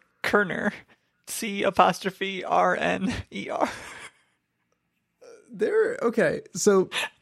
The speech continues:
Speaker 2: whatever <laughs> corporate person decided to call it beef, um,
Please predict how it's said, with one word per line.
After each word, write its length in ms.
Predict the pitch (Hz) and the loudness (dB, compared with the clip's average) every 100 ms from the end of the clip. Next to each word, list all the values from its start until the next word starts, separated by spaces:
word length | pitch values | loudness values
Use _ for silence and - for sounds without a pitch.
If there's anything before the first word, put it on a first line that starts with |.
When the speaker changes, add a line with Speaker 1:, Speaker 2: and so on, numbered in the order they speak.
| 453 - 427 | -4 -4 0
Speaker 2:
whatever 680 | 170 165 180 220 214 - - - | 2 4 4 4 4 2 -6 -12
<laughs> 180 | - - | -10 0
corporate 420 | - 165 160 151 | 4 6 6 2
person 360 | - 147 - 139 | 4 4 6 4
decided 380 | 127 - 123 117 | 4 6 4 4
to 60 | |
call 300 | - - 113 | 2 4 4
it 120 | 113 - 156 | 4 0 -6
beef, 520 | - 131 120 127 - - _ _ _ - - - _ | -2 2 2 0 -6 -18 _ _ _ -18 -18 -20 _
um, 520 | 135 104 104 107 120 | 2 2 2 -2 -6